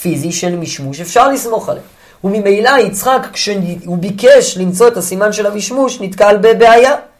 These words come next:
היו לו סימנים סותרים. האלשיך כותב שהוא היה בספק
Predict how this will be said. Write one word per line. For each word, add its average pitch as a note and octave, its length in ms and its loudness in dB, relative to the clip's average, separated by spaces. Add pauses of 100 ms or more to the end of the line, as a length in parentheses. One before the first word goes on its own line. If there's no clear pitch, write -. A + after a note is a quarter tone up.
(280)
היו G#3+ 260 2
לו A#3+ 120 4
סימנים A#3 460 -4
סותרים. B3 600 -6 (480)
האלשיך F3+ 380 0
כותב A#3+ 320 2
שהוא G3+ 160 0
היה F3+ 120 4
בספק A3+ 360 -4